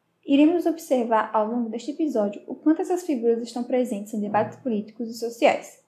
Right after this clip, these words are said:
influenciando a tomada de decisões e, consequentemente, o futuro do país.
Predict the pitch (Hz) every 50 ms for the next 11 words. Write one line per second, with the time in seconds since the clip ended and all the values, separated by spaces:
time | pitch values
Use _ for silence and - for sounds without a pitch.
0 | - 226 226 - 226 220 220 214 - 254 214 196 196 190 - 202 202 202 214 247
1 | 269 269 269 269 269 277 240 208 202 196 202 240 - - - - 247 247 254 254
2 | 294 285 269 269 269 269 311 269 240 220 226 220 - - - - 247 - 294 -
3 | - 254 226 220 214 220 - 262 233 - - - - - - -